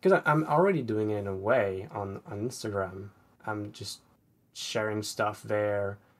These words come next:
I'm posting there. I'm trying to find solutions to change how I post them. It's just,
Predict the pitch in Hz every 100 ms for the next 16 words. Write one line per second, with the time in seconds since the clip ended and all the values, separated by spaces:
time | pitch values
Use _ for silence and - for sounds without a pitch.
0 | _ _ - 104 101 98 - _ _ _
1 | _ _ - 110 98 113 104 104 104 -
2 | 113 113 107 101 107 104 104 110 104 -
3 | 101 - 110 107 98 104 101 98 - 107
4 | 98 101 101 101 95 110 104 -